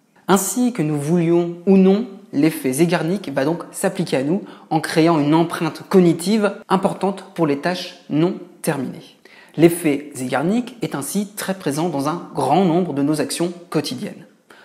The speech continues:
Pour l'illustrer plus spécifiquement, nous allons le voir dans le cadre du traitement de nos emails. En effet, c'est bien cet effet qui agit lorsque nous ressassons un email reçu à la suite d'une malheureuse consultation de notre messagerie.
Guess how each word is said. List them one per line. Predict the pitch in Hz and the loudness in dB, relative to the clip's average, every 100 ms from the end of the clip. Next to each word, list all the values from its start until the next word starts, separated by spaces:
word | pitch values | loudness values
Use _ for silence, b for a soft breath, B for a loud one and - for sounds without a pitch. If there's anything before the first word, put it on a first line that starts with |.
| b b - | b b -12
Pour | 123 | -8
l'illustrer | 120 135 - - | -4 -6 -6 -6
plus | 139 - 123 | -6 -10 -14
spécifiquement, | - - 117 - - 165 196 254 269 B - | -14 -12 -10 -10 -10 -2 0 0 -2 B 0
nous | 170 196 | 4 6
allons | 151 147 | 6 2
le | |
voir | 131 135 180 | 4 4 4
dans | 139 | 0
le | 127 | -4
cadre | - 180 - | -2 -2 -2
du | 143 190 | -4 -4
traitement | 190 - 156 147 185 - - | -4 -2 0 2 0 -2 -8
de | 139 | -2
nos | 139 170 - - 131 | 2 2 -2 -8 -6
emails. | 139 123 - 95 - _ _ B B B - | -2 -2 -4 -12 -18 _ _ B B B -8
En | 135 | -4
effet, | 131 131 214 240 233 | -4 -2 0 0 -2
c'est | - 139 | -2 -4
bien | 135 170 | -2 -2
cet | 170 120 - | -2 -2 2
effet | 185 - 143 190 185 | 2 2 -2 -2 -4
qui | - 156 | -2 2
agit | 143 139 175 208 | 2 0 -2 -2
lorsque | 156 170 - | 0 -2 -2
nous | 151 156 175 | -2 2 2
ressassons | 131 160 170 151 - 151 147 | 2 2 2 -4 -2 -4 -2
un | 160 160 | 0 2
email | 151 139 | 2 0
reçu | 135 151 151 180 202 B B B | 0 -2 -2 -6 -6 B B B
à | - | 0
la | 143 | 0
suite | 143 - 190 B B | 0 -4 -4 B B
d'une | - 123 127 | -8 -2 2
malheureuse | 151 156 151 185 185 | 4 6 6 4 2
consultation | - 147 160 139 127 170 185 | -6 -4 -2 -2 -2 0 0
de | 143 | 0
notre | 147 - 170 | -2 -2 -4
messagerie. | 165 139 139 - - - | -2 -2 -4 -8 -12 -20